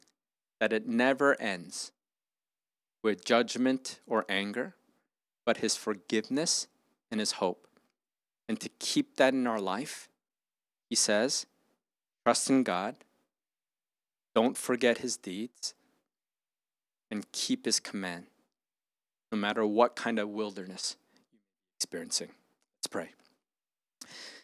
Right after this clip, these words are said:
Father, I thank you so much for blessing us with this time this morning, Father Lord, to learn from Asaph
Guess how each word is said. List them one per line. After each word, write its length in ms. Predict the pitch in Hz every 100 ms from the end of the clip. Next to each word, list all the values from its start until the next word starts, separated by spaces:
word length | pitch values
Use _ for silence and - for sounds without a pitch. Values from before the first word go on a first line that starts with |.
| _ _ _ _ _
Father, 220 | 151 147
I 80 | 135
thank 240 | - 151 143
you 60 |
so 200 | 131 151
much 240 | 147 131 -
for 140 | 131
blessing 400 | 113 131 - 131
us 160 | 120 -
with 140 | 120
this 160 | 107 -
time 500 | - 123 123 135 135 _
this 200 | - -
morning, 360 | 117 120 117 101
Father 260 | - 110
Lord, 400 | 110 110 104 101 - -
to 300 | - 113 101
learn 380 | 101 117 123 131
from 280 | - 113 -
Asaph 600 | 110 107 92 90 -